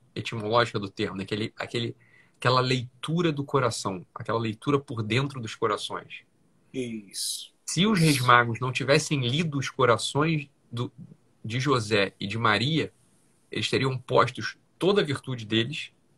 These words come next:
Speaker 1: a serviço do Herodes. Mas não. O combinado era, o Herodes disse a eles, né? O combinado era, "Olha,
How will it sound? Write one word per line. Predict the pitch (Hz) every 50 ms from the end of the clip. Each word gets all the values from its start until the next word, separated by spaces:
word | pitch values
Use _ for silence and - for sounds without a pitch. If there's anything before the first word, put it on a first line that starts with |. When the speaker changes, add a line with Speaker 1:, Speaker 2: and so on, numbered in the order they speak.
| _ _ _ _ _ _ _ _ _ _ _ _ _ _ _ -
Speaker 1:
a | 117 120
serviço | - - 127 113 117 123 117 - -
do | 135 127
Herodes. | 127 127 113 107 104 98 - - - - _ _ _ _ _ _ _ _ _ _ _ _
Mas | - 117 131 131 120
não. | 131 113 98 95 - - _ _ _ _ _ _ _ _ _ _ - - _ _ _ _ _ _ _ _ _ _ _ _ _ _ _ _ _ _ _ _ _ _ _ _ _ _ _ _ _ _ _ _ _ _ _
O | - -
combinado | - 127 120 120 117 110 113 117 139 156 143 120
era, | 110 104 95 - - - _ _ _ _ _ _ _ _ _ _ _ _
o | - 101
Herodes | 95 104 107 117 120 113 104 98
disse | 110 120 117 - -
a | 110
eles, | 98 95 95 90 87
né? | 98 104 123 143
O | - -
combinado | - 107 104 107 110 123 131
era, | 117 110 123
"Olha, | 139 135 107 98